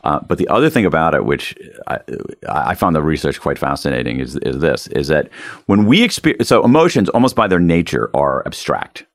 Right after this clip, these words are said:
right? So, so, so, so something like, like love or joy, it's,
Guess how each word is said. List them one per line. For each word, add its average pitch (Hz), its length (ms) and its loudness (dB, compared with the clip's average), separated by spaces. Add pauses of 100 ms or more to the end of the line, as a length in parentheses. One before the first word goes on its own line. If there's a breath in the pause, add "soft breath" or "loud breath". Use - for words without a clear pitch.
(600 soft breath)
right? - 320 -4
So, 85 340 4
so, 73 420 0
so, 82 240 0
so - 200 -4
something 110 260 2
like, 78 240 0
like 78 200 -2
love 73 460 0
or 65 100 -4
joy, 64 400 -2
it's, - 160 -4